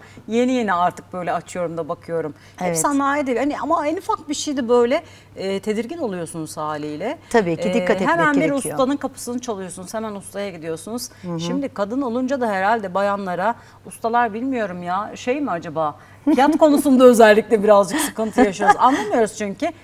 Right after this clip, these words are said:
Speaker 2: Evet.
Speaker 1: söyleseniz inanıyoruz yani. Doğru mudur, değil midir? Araştırmak da gerekiyor aslında
Speaker 2: Evet,
Speaker 1: bu
Speaker 2: tabii
Speaker 1: konuda.
Speaker 2: ki, tabii ki. Sanayi ortamına bayanlar çok girmediği için, e, servis ortamına çok girmediği için tabii
Speaker 1: Evet.
Speaker 2: ki bunları bilmek gerekiyor.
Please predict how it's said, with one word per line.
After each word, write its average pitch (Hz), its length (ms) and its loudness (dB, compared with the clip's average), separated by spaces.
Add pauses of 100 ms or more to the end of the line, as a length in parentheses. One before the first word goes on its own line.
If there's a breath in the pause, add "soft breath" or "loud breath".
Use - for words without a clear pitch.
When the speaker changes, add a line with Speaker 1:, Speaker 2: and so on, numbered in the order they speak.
(120)
Speaker 2:
Evet. 415 120 2
Speaker 1:
söyleseniz 277 500 4
inanıyoruz 440 600 0
yani. 202 360 4
Doğru 349 240 6
mudur, 294 260 -2
değil 339 180 -4
midir? 277 160 0
Araştırmak 277 600 2
da 226 60 0
gerekiyor 190 540 -2
aslında 202 200 4
Speaker 2:
Evet, 175 120 0
Speaker 1:
bu 185 60 -6
Speaker 2:
tabii 196 120 -2
Speaker 1:
konuda. 165 320 -4
Speaker 2:
ki, 147 100 -12
tabii 165 260 -4
ki. 175 120 -12
Sanayi 269 380 4
ortamına 233 380 0
bayanlar 226 380 4
çok 226 240 -4
girmediği 190 480 -2
için, 240 320 -2 (500 loud breath)
e, 196 180 -4
servis 233 400 2
ortamına 180 400 -2
çok 214 240 -6
girmediği 170 500 -4
için 254 280 -6
tabii 302 200 -2
Speaker 1:
Evet. 254 120 -4
Speaker 2:
ki 247 280 -4
bunları 269 360 -2
bilmek 285 360 2
gerekiyor. 147 520 -4